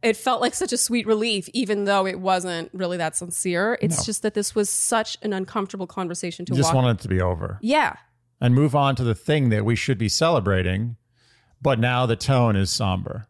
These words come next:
Speaker 1: Yes, exactly.
Speaker 2: And awkward.
Speaker 1: So overall, I felt this was really uncomfortable to
Speaker 2: Mm-hmm.
Speaker 1: watch. We both did. And look, I appreciate Katie's perspective. And I think overall she's in the right about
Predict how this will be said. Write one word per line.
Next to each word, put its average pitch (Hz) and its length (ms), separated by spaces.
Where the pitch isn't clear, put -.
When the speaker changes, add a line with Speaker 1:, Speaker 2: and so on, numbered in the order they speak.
Speaker 1:
Yes, - 960
exactly. 170 440
Speaker 2:
And 107 80
awkward. - 500
Speaker 1:
So 311 220
overall, 392 380
I 302 100
felt 302 180
this 277 160
was 262 140
really 254 260
uncomfortable 202 760
to - 100
Speaker 2:
Mm-hmm. 220 60
Speaker 1:
watch. 160 460
We 220 120
both 156 260
did. 170 300
And 262 360
look, 240 280
I 254 60
appreciate 320 520
Katie's 254 340
perspective. 262 1000
And 208 120
I 196 60
think 240 260
overall 202 320
she's 185 240
in 185 160
the 170 80
right 160 640
about 170 420